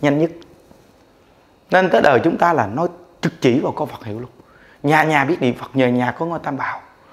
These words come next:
Nhà nhà có ngôi Tam Bảo, nhà nhà niệm Phật lễ Phật, ăn chay phóng sạch thì kiếp nạn nhân sinh quá giải bớt. Nhớ kỹ, đây là chỗ quan trọng.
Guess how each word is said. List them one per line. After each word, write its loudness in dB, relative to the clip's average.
Nhà 0
nhà 2
có 0
ngôi -4
Tam -10
Bảo, -8
nhà 0
nhà 0
niệm 2
Phật -6
lễ -4
Phật, -12
ăn -4
chay -6
phóng -8
sạch -14
thì -2
kiếp -2
nạn -8
nhân -8
sinh -10
quá -8
giải -12
bớt. -14
Nhớ -6
kỹ, -12
đây 0
là -4
chỗ -10
quan -10
trọng. -14